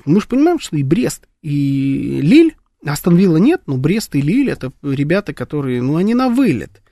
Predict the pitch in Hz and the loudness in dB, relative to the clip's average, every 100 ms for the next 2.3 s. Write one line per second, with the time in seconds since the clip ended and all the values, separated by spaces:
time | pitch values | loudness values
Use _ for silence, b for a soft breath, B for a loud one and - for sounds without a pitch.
0 | B B B B - 165 226 233 208 214 | B B B B 2 4 4 4 2 2
1 | 247 247 208 - 185 - 202 175 - 208 | 2 0 -4 -4 -4 0 0 0 -2 0
2 | 190 180 165 | 2 2 0